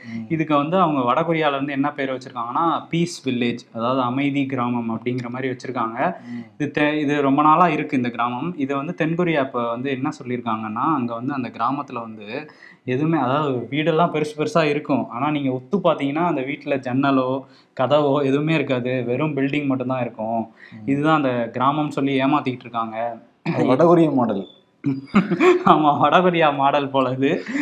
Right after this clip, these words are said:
Speaker 2: நிறைய ஏமாத்திட்டு இருக்காங்க இந்த மாதிரி. அதுல வந்து எலக்ட்ரிசிட்டி கிடையாது, எதுவுமே கிடையாது, மனுஷ நடமாட்டமே இருக்காது.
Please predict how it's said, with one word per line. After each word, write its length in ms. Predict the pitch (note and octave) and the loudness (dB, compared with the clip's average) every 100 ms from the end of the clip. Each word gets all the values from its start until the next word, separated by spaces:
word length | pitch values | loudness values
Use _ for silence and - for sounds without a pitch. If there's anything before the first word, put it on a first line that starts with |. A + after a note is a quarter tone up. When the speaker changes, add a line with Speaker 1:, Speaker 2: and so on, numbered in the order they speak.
| B3 - | -2 0
Speaker 2:
நிறைய 520 | D#3+ C#3 D#3 E3 D3+ | 2 4 6 4 4
ஏமாத்திட்டு 340 | D#3 D3+ C#3+ | 2 0 -2
இருக்காங்க 460 | C3+ B2+ B2+ B2 B2+ | -4 -2 -2 -2 -4
இந்த 180 | B2+ B2 | -4 -6
மாதிரி. 420 | B2+ B2 C3 C3+ | -6 -4 -2 0
அதுல 240 | B2 B2+ | 0 -2
வந்து 220 | C3 C3+ C#3 | -4 -2 0
எலக்ட்ரிசிட்டி 520 | C#3+ C#3 - C3+ C3+ | 0 -4 -12 -6 -4
கிடையாது, 320 | C3 B2+ B2+ | -2 -2 -2
எதுவுமே 300 | B2+ C3+ C#3 | -4 -4 -4
கிடையாது, 340 | C3 A#2+ B2 | -4 -4 -6
மனுஷ 280 | C#3 C3+ F3+ | -4 -2 0
நடமாட்டமே 580 | F#3+ C#3+ C#3+ D#3 D3+ C#3+ | 0 2 2 2 0 -4
இருக்காது. 680 | C#3+ C3 B2+ A2+ A#2+ B2+ | -6 -6 -6 -6 -6 -6